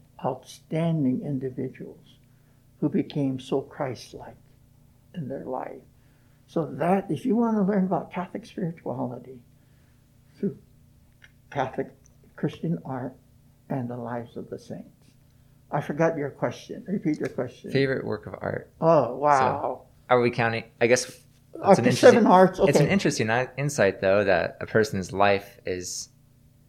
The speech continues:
Speaker 2: an art wor-, uh,
Speaker 1: Oh,
Speaker 2: work
Speaker 1: you
Speaker 2: of art in its own right, worth
Speaker 1: Absolutely
Speaker 2: celebrating.
Speaker 1: true. The, a person should become an art-, it was a,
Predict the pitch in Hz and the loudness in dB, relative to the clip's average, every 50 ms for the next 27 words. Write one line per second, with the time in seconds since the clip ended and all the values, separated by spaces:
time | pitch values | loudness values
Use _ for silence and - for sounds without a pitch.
0 | _ _ - - _ _ _ - 104 104 92 - 87 101 98 80 73 92 107 110 | _ _ -20 -20 _ _ _ -12 -10 -10 -6 -4 -2 -2 -2 -2 -4 -4 -6 -6
1 | - - _ _ _ - 98 90 104 104 98 98 104 107 190 185 151 101 95 101 | -6 -8 _ _ _ -6 -2 0 0 0 2 2 4 4 4 6 4 4 4 4
2 | 98 95 98 92 - 101 98 92 92 - - 107 104 101 - - - 101 101 - | 4 4 2 0 -4 -8 -8 -8 -8 -10 -10 -10 -8 -8 -8 -8 -8 -4 2 6
3 | 190 190 208 202 202 - - 196 180 175 165 160 175 175 175 - - - - 147 | 8 8 8 6 6 0 2 4 4 4 4 6 6 6 6 4 4 2 2 4
4 | - 98 98 95 98 101 101 - - 185 170 170 160 143 127 - - - - - | 2 0 -2 -4 -8 -10 -10 -4 0 4 4 6 6 4 2 -2 -6 -10 -14 -16
5 | - - - - - - - - - 233 - 131 - 135 147 147 143 127 - - | -20 -20 -20 -20 -20 -20 -16 -14 -14 -12 -12 -14 -10 -6 -4 -2 -2 -2 -2 -4
6 | - - _ _ _ _ _ _ _ _ _ _ _ _ _ _ _ _ _ _ | -6 -14 _ _ _ _ _ _ _ _ _ _ _ _ _ _ _ _ _ _
7 | _ _ _ _ _ _ _ _ _ _ _ _ _ _ _ - 165 151 - - | _ _ _ _ _ _ _ _ _ _ _ _ _ _ _ -4 -4 -4 -4 -6
8 | - - - 220 233 240 233 - - - 127 - 247 - - - 240 - _ _ | -12 -2 2 4 4 4 4 0 -4 -6 -6 -6 -6 -8 -10 -12 -14 -18 _ _
9 | _ _ _ _ _ _ _ _ _ _ _ _ _ _ _ _ _ _ _ _ | _ _ _ _ _ _ _ _ _ _ _ _ _ _ _ _ _ _ _ _
10 | _ _ _ _ _ _ _ _ _ _ _ _ _ _ _ _ - - - 208 | _ _ _ _ _ _ _ _ _ _ _ _ _ _ _ _ -16 -6 0 4
11 | 208 214 - - 170 147 - - 165 160 151 147 147 139 - - 156 151 151 147 | 4 4 4 2 0 -2 0 -2 -2 0 0 -2 -4 -6 -4 -2 0 0 0 0
12 | 135 - - 170 143 135 - 160 151 151 147 - | -2 -2 -2 -2 0 0 0 0 0 0 -2 -6